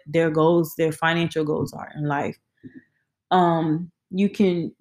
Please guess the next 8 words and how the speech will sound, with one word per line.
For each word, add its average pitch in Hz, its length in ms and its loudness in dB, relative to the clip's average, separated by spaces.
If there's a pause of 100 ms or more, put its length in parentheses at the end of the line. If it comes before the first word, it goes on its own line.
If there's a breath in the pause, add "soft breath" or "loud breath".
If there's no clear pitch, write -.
build 185 360 4
passive 180 380 0
income 170 480 0
as 156 220 0
a 160 80 2
way 160 380 2 (160)
to 160 340 0
save 160 640 -2